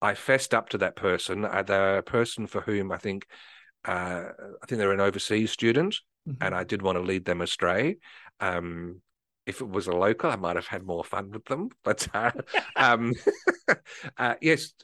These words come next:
Speaker 1: I do. Um, M B A News did a big story on us when we had our M B A, uh,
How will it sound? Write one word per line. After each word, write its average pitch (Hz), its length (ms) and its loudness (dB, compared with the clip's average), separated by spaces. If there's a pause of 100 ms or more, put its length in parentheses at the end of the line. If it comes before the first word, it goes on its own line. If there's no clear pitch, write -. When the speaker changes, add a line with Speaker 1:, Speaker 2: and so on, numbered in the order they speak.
Speaker 1:
I 123 80 2
do. 123 380 4 (200)
Um, 113 420 2
M 190 200 4
B 202 100 6
A 156 140 6
News 135 600 2 (200)
did 127 120 4
a 117 60 4
big 156 220 2
story 165 340 4
on 95 140 4
us - 340 -2 (200)
when 113 140 0
we 107 100 0
had 113 180 0
our 92 260 0 (180)
M 113 200 0
B 104 140 4
A, 90 340 4 (600)
uh, 87 260 -4